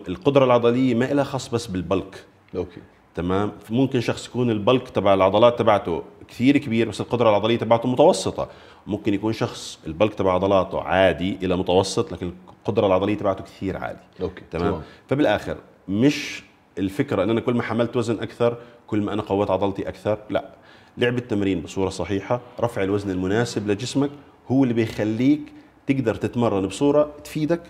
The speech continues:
Speaker 1: ما تأذيك.
Speaker 2: تمام. دكتور، بدي أسأل سؤال شوي ب-، ب-، شخصي أنا بالنسبة لي
Speaker 1: أكيد.
Speaker 2: دائمًا بعاني فيه، بما إنه عم نحكي عن ال-، الظهر والمفاصل
Speaker 1: مهم.
Speaker 2: كذا. ال-، هل صح-، صحيًا إنه أنا أكون قاعد بعمل زي هيك بطق ظهري؟ أنا كل يوم عندي هاي العادة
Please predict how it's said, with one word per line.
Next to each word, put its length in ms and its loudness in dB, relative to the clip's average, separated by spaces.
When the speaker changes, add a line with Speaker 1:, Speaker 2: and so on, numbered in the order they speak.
Speaker 1:
ما 100 0
تأذيك. 380 -8
Speaker 2:
تمام. 140 -6
دكتور، 240 4
بدي 140 2
أسأل 200 4
سؤال 320 6
شوي 360 2
ب-، 140 -2
ب-، 240 -8
شخصي 400 -2
أنا 100 -2
بالنسبة 380 -2
لي 100 4
Speaker 1:
أكيد. 100 4
Speaker 2:
دائمًا 200 8
بعاني 320 4
فيه، 140 2
بما 100 4
إنه 120 2
عم 100 2
نحكي 220 0
عن 140 2
ال-، 260 -4
الظهر 520 0
والمفاصل 440 0
Speaker 1:
مهم. 120 -2
Speaker 2:
كذا. 120 0
ال-، 180 2
هل 360 0
صح-، 420 -6
صحيًا 460 0
إنه 480 -4
أنا 120 0
أكون 300 0
قاعد 220 6
بعمل 260 2
زي 140 0
هيك 200 -2
بطق 280 -2
ظهري؟ 320 0
أنا 80 -4
كل 200 -2
يوم 200 2
عندي 240 -2
هاي 140 4
العادة 480 4